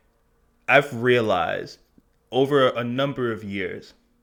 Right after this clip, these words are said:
and especially now, that there's a huge problem in how many of you, and I'm guilty as well, I've been here, huge problem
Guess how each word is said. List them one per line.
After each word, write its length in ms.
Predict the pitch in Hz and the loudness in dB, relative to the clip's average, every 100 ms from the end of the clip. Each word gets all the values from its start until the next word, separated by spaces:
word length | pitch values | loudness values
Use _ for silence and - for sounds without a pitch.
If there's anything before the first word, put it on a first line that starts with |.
| _ | _
and 180 | - 110 | -8 -6
especially 920 | 104 - - - 123 120 - 117 113 | -6 -12 -16 -4 -4 -2 -6 -8 -8
now, 520 | 104 98 95 78 101 - _ _ _ _ _ _ _ - | -8 -6 -4 -4 -10 -16 _ _ _ _ _ _ _ -4
that 120 | 113 | 0
there's 180 | 147 147 | 0 -4
a 40 | |
huge 420 | 147 170 196 - | -8 -8 -8 -10
problem 720 | - 127 117 113 107 101 110 - | -4 0 0 0 -6 -8 -10 -14
in 100 | 117 | -12
how 540 | 117 120 117 117 117 113 _ _ _ _ 110 | -10 -6 -4 -2 -4 -10 _ _ _ _ -14
many 520 | 113 135 165 175 165 | -8 -4 -2 -2 -2
of 300 | 131 127 123 | -2 -2 -4
you, 380 | 113 104 87 - _ _ _ _ _ _ - | -6 -6 -8 -16 _ _ _ _ _ _ -4
and 320 | 107 101 104 _ _ | -4 -4 -10 _ _
I'm 200 | 117 113 | -4 -4
guilty 340 | 110 110 110 107 | -2 -2 -2 -8
as 140 | 98 | -6
well, 120 | 101 | -4
I've 220 | 87 92 | -4 -6
been 180 | 98 101 | -8 -10
here, 280 | 104 87 123 _ _ _ _ _ _ _ | -10 -16 -20 _ _ _ _ _ _ _
huge 520 | _ - 196 226 208 | _ -10 -8 -8 -12
problem 680 | - 156 135 135 98 98 113 | -2 0 2 0 -6 -8 -14